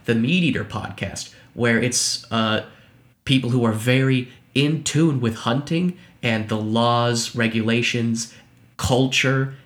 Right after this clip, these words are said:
and people who hunt, and they can talk to you about that, give you stories, give you advice, and they, you know, there's audience interaction with a lot of podcasts. You've got mail-ins, and they answer questions, stuff like that,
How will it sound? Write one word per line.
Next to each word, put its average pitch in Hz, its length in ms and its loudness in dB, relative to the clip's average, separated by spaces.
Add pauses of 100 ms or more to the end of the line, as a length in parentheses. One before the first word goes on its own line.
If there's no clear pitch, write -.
and 117 200 -2
people 131 380 -4
who 113 160 -2
hunt, 113 480 -4
and 113 100 -4
they 110 240 -2 (220)
can 113 160 0
talk 143 320 0
to 120 60 0
you 113 60 0
about - 220 -8
that, - 220 -12
give 117 160 0
you 117 80 0
stories, 127 600 -2
give 113 200 -2
you 117 180 2
advice, 113 680 -2
and 110 100 -2
they, 110 240 0 (380)
you 127 100 -4
know, 113 180 2
there's 117 300 -2
audience 117 500 0
interaction 113 920 0
with 113 160 0
a 107 60 -2
lot 107 240 0
of 101 140 -8
podcasts. - 560 -8
You've 101 100 -4
got 107 260 -2 (280)
mail-ins, 135 720 4
and 113 100 2
they 110 140 0
answer - 280 -6
questions, 131 600 -2
stuff 107 300 -4
like - 220 -12
that, 170 320 0